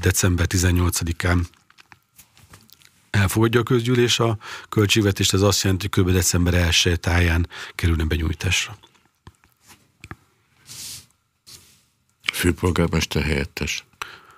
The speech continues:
Speaker 1: Ez továbbra is azt tartom magamat, amit eddig is, hogy ez a főpolgármester, eh, kizárólagos joga előterjeszteni bárkit is, ezzel kapcsolatos döntés az övé, ő fog erről bármilyen döntést hozni, vagy, eh,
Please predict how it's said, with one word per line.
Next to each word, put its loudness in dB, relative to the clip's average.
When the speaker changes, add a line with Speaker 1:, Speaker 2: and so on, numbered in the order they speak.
Speaker 1:
Ez 0
továbbra 2
is 2
azt 2
tartom 2
magamat, 2
amit 0
eddig 2
is, 2
hogy 0
ez 0
a 0
főpolgármester, 2
eh, 2
kizárólagos 2
joga 2
előterjeszteni 0
bárkit 0
is, 2
ezzel 0
kapcsolatos -2
döntés -2
az -2
övé, 2
ő -8
fog -8
erről -2
bármilyen -2
döntést -2
hozni, 0
vagy, -4
eh, 0